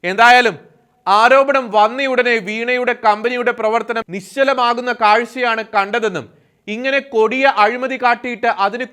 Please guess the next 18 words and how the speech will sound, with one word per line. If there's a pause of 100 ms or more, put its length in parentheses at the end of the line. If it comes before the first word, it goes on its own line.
കൂട്ടുനിന്നിട്ട് (440)
മടിയിൽ (140)
കനമില്ലാത്തവന്
വഴിയിൽ (120)
പേടിക്കേണ്ട (180)
എന്ന്
പറഞ്ഞ് (100)
കേരളത്തിലെ (120)
ജനങ്ങളെ (400)
പച്ചയ്ക്ക്
കബളിപ്പിക്കാൻ (120)
മുഖ്യമന്ത്രിക്ക് (280)
എങ്ങനെ
കഴിയുന്നു (100)
എന്ന (120)
പരിഹാസം (440)
പിണറായിക്ക് (220)
കനത്ത